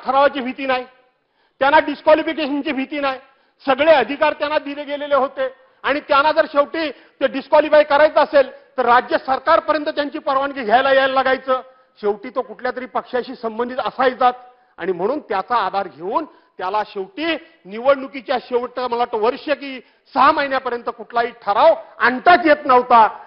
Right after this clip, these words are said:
त्यामुळं पाच वर्षात एकदा कधीतरी अविश्वास ठराव आणण्याचा प्रयत्न केला, तर बाकी मग तो ठराव आणायची भीतीच त्याला काय नाही. आणि म्हणून अशी निरंकुश शंका,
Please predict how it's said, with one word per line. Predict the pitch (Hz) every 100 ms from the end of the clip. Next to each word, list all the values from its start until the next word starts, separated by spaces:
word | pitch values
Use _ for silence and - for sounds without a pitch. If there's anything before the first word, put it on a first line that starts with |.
| _
त्यामुळं | 233 233 269
पाच | 269 226 247 233
वर्षात | 220 220 247
एकदा | 208 196 233
कधीतरी | 254 196 208 233 226
अविश्वास | 240 196 220 233 226 -
ठराव | 202 233
आणण्याचा | 220 220 226
प्रयत्न | 220 208 208 208
केला, | - 185 208 302 - - _
तर | 208
बाकी | 185 185 233
मग | 226
तो | 226
ठराव | 214 - 190 214
आणायची | 202 208 208
भीतीच | 143 196 311 -
त्याला | 254 233
काय | 226 220
नाही. | 220 214 214 190 _ _
आणि | 190
म्हणून | 202 254
अशी | 254 - 214
निरंकुश | 202 214 214 208 220 -
शंका, | 190 180 240